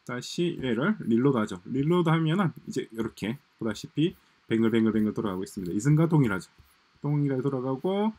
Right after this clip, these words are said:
데이터도 방금 눌러서 그 결과 데이터. 이전과 동일한 결과와 데이터가 그러니까, 어, 지금은 이렇게 파일 완전히 바뀌었잖아요. 파일 내용이 완전히 바뀌었음에도 불구하고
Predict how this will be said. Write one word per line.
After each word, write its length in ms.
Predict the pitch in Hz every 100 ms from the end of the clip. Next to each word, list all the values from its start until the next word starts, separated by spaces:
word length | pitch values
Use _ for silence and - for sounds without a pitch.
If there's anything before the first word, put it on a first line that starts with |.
| _ _ _
데이터도 640 | 139 170 - 151 180 214 - _ _ -
방금 280 | 151 156 127
눌러서 560 | 131 151 - 165 165
그 120 | 160
결과 320 | 127 147 143 131
데이터. 340 | 113 113 95 - _ _ -
이전과 480 | 127 160 185 202 202
동일한 540 | 202 202 180 185 196
결과와 640 | 165 160 160 156 143 160 156
데이터가 640 | 143 156 131 127 151 92 _ _ _
그러니까, 560 | 175 180 160 190 214 - - _
어, 380 | 117 110 107 110 -
지금은 480 | - 196 202 170 214 _ -
이렇게 380 | 175 196 175 170
파일 400 | - 214 131 - _ _ _ 71 - _ _ 127
완전히 180 | 190 226
바뀌었잖아요. 560 | 156 240 165 151 214 226 -
파일 180 | 196 170
내용이 220 | 165 180
완전히 300 | 147 170 170
바뀌었음에도 640 | 139 147 208 208 180 165
불구하고 760 | 160 170 160 160 156 190 208